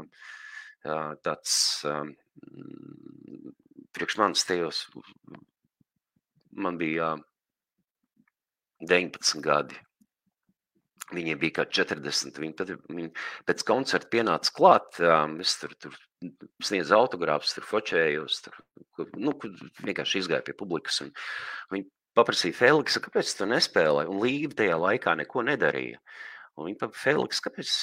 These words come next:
kāpēc jūs nenospēlējāt tēta dziesmas? Mēs ļoti, ļoti saldu saulu gaidījām." Es saku: "Nu, es nezinu." Un tad viens, otrs, trešais, ceturtais, un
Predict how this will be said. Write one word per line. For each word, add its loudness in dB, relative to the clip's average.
kāpēc -4
jūs -6
nenospēlējāt -2
tēta 0
dziesmas? -2
Mēs -6
ļoti, -4
ļoti -4
saldu 0
saulu 2
gaidījām." -2
Es -6
saku: -10
"Nu, -4
es -4
nezinu." -2
Un -20
tad -2
viens, 2
otrs, -2
trešais, 0
ceturtais, 0
un -8